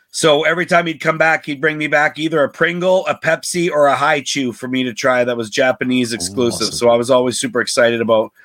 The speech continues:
Speaker 1: caramel apple Hi-Chews and strawberry yogurt Pepsi and all sorts of weird stuff like that.
Speaker 2: Ooh, have you ever tried wasabi ice cream?
Speaker 1: Yeah, you ever, you ever tried wasabi, uh, Kit Kat?
Speaker 2: I did.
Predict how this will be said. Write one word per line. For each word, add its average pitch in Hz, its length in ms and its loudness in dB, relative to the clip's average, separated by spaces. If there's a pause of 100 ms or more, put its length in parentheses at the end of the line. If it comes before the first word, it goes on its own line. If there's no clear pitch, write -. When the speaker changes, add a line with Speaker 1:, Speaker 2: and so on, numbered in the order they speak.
(440)
Speaker 1:
caramel 175 400 2
apple 160 320 0
Hi-Chews 156 760 0
and 120 260 0 (220)
strawberry 190 540 0
yogurt 175 440 0
Pepsi 170 480 -2
and 147 100 -2
all 156 140 2
sorts 156 320 -2
of 139 80 -2
weird 127 260 -2
stuff 117 300 -2
like 110 160 -2
that. 107 320 0 (460)
Speaker 2:
Ooh, 107 320 -12
have 87 160 0
you 107 100 2
ever 117 80 2
tried 110 280 -2
wasabi 82 520 0
ice 78 180 0
cream? 92 220 -4 (480)
Speaker 1:
Yeah, 127 260 -2
you 143 200 0
ever, 165 160 0 (100)
you 139 140 0
ever 175 100 2
tried 180 300 0
wasabi, 165 840 0
uh, 127 560 2 (180)
Kit - 220 -4
Kat? 185 340 -2 (180)
Speaker 2:
I - 120 -2
did. 92 480 0